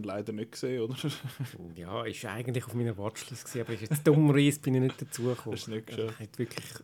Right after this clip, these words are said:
Speaker 2: unbedingt wollen schauen.
Speaker 1: Aber schon, gell? Also Demon Slayer, für die, die es nicht kennen, das ist eine Serie, eine Anime-Serie, gibt zwei Staffeln, beziehungsweise zweieinhalb. Die eine, die halbe ist, ähm, ist der Film, der vor etwa zwei oder drei Jahren mal rausgekommen ist, der Mugen Train.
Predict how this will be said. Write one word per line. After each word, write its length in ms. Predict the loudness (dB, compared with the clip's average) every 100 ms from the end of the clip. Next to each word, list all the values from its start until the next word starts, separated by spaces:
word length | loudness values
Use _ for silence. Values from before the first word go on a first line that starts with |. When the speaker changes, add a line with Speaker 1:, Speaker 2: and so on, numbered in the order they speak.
| -8
Speaker 2:
unbedingt 580 | -4 -4 -4 -6 -8 -10
wollen 180 | -10
schauen. 300 | -8 -10 -12 -18 -20 -14 -8
Speaker 1:
Aber 120 | -6
schon, 200 | -4 -4
gell? 220 | -4 -6 -2
Also 180 | 0 -2
Demon 480 | -4 0 2 2
Slayer, 320 | 2 4 4 4
für 80 |
die, 140 | 0 -2
die 60 |
es 100 | -2
nicht 180 | -4 -6
kennen, 240 | -6 -6 -6
das 160 | -8
ist 120 | -10 -2
eine 60 |
Serie, 420 | 4 4 6 4
eine 120 | 4 2
Anime-Serie, 640 | 2 0 0 0 0 0
gibt 240 | -4 -10 -14 -10
zwei 380 | -6 -4 -2 -2
Staffeln, 480 | 0 0 2 0
beziehungsweise 420 | 0 -4 -10 -10 -6
zweieinhalb. 640 | -4 -2 0 2 2 0 -12 -20 -20 -6
Die 140 | -4
eine, 180 | 0 -2
die 240 | -2 -4 2
halbe 400 | 4 4 4 2
ist, 400 | 0 -2 -4 -6
ähm, 560 | -6 -4 -4 -6 -8 -10
ist 200 | -12 -6
der 80 | -4
Film, 440 | 0 0 0 -2 0
der 140 | 0
vor 200 | 0 0
etwa 320 | 0 -2 -4
zwei 320 | -2 0 2
oder 160 | 2 0
drei 140 | -2
Jahren 360 | 0 2 2 2
mal 120 | 0
rausgekommen 480 | 0 0 0 2 2
ist, 200 | 0 -2
der 220 | -2 0
Mugen 460 | -2 -4 -2 -2 -2
Train. 440 | 0 0 0 -2